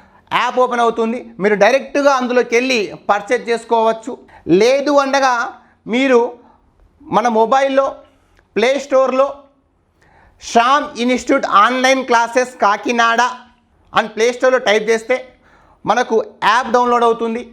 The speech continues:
So ఆ యాప్లో మనకు స్టోర్లో వెళ్తే ఆర్ఆర్సీ గ్రూప్ డి అని చెప్పేసి మీకు కనిపిస్తుంది. అక్కడ మీకు మొత్తం వివరాలు అనేటివి ఉంటాయి. So అలాగైనా మీరు డౌన్లోడ్ చేసుకోవచ్చు, లేదంటే ఈ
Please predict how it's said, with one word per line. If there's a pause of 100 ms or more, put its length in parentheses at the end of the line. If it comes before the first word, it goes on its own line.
(680)
So (220)
ఆ
యాప్లో
మనకు (160)
స్టోర్లో
వెళ్తే (1300)
ఆర్ఆర్సీ (500)
గ్రూప్
డి
అని
చెప్పేసి
మీకు (120)
కనిపిస్తుంది. (440)
అక్కడ (580)
మీకు
మొత్తం (100)
వివరాలు
అనేటివి
ఉంటాయి. (360)
So (120)
అలాగైనా
మీరు (180)
డౌన్లోడ్
చేసుకోవచ్చు,
లేదంటే (500)
ఈ